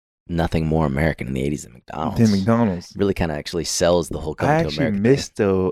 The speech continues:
Speaker 2: old McDonald's way it looked for some reason. It just
Speaker 1: Actual old McDonald's, man, they're cool looking.
Speaker 2: Yeah, that's why I, I like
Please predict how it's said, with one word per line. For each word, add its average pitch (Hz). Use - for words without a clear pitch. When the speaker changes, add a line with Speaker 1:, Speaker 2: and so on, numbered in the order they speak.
Speaker 2:
old 98
McDonald's 95
way 101
it 85
looked 120
for 95
some 95
reason. 92
It 95
just -
Speaker 1:
Actual -
old 90
McDonald's, 107
man, 120
they're -
cool 107
looking. 69
Speaker 2:
Yeah, 151
that's 131
why 143
I, 123
I -
like 127